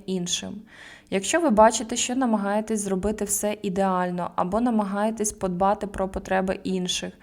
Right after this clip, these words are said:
це величезний тривожний дзвіночок того, що ці стани перфекціонізму та догоджання іншим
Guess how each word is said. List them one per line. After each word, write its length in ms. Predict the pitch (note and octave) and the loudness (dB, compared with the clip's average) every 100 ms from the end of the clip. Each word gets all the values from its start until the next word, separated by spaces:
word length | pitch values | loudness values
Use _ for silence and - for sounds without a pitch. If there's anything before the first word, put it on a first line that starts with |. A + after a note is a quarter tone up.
| - - - | -20 -20 -10
це 140 | - | -4
величезний 600 | F#3+ F#3+ F#3+ A#3+ C4+ C#4 | 0 0 0 2 2 0
тривожний 560 | C4 G#3 G3 G#3+ A3 G#3+ | 0 0 0 2 2 0
дзвіночок 600 | F#3 F#3+ F#3+ A3 A3+ A3+ | 0 0 0 0 -4 -6
того, 340 | - F#3+ G#3 | -8 -2 -2
що 220 | B3+ - G3+ | 0 -2 -2
ці 280 | G3+ A3 | -2 -2
стани 640 | G#3 - F#3 G#3 C#4 A#3 F3 - - - | 0 0 -2 0 0 0 -2 -8 -20 -4
перфекціонізму 960 | G3 G3 F#3+ - G3+ G3 A3 A3 F#3+ F3+ F3+ | -4 -2 -6 -2 -2 2 2 2 0 -2 2
та 160 | G3 | 2
догоджання 680 | F#3 F#3+ F3+ F#3 F#3+ F#3 F#3 | 2 0 -2 0 0 0 -4
іншим 640 | - G3 G3 F#3+ F3+ F3 | -2 0 2 0 -2 -8